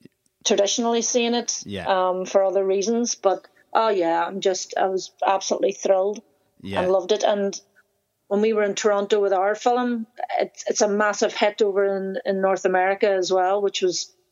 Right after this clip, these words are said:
Speaker 1: which was very nice. And, um,
Speaker 2: Brilliant.
Speaker 1: people could understand us for the first time ever. <laughs>
Speaker 2: Right, yeah, yeah. So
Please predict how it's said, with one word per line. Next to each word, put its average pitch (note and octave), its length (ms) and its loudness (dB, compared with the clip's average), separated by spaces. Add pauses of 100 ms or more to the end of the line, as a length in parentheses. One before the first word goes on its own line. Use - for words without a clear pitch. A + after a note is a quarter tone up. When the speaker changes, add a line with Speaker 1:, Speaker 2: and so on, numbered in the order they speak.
(400)
Speaker 1:
which F3+ 220 0
was F3+ 100 0
very G3 220 2
nice. F#3+ 340 0
And, F#3 260 2
um, F3 300 0
Speaker 2:
Brilliant. F2+ 360 -10 (1200)
Speaker 1:
people G3+ 220 0
could - 120 -2
understand F3+ 600 0
us F#3+ 180 -2
for - 140 -6
the F#3+ 60 2
first G3 340 0
time G#3 260 0
ever. G#3 360 0
<laughs> - 220 -10
Speaker 2:
Right, - 300 0 (100)
yeah, F#2 360 -8 (100)
yeah. F#2 300 -12
So G2 260 -12